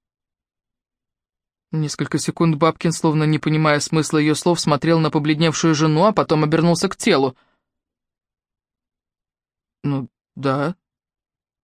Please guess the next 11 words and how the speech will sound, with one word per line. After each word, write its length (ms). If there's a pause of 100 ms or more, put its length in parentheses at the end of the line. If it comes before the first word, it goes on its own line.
(380)
вижу, 760 (800)
это 360 (260)
Лосина", 680 (1160)
подтвердила 520
она, 220
"Анжела 480
Лосина". 600 (1400)
Макар 400
присвистнул 600
от 100
удивления. 640